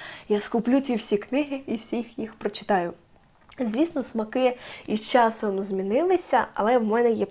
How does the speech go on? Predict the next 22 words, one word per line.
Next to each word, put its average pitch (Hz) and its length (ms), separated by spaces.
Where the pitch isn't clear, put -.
п'ять 202 560
книг, 262 600
про 196 140
які 202 240
я 202 80
дуже 202 340
мрію, 196 420
дуже 226 180
хочу 202 320
їх 214 120
прочитати. 254 680
Це 226 120
вже 214 160
так 202 300
більше, 233 640
ніж 214 500
два 202 280
роки 208 440
ці - 140
книги 196 600
у 190 460
топ 214 300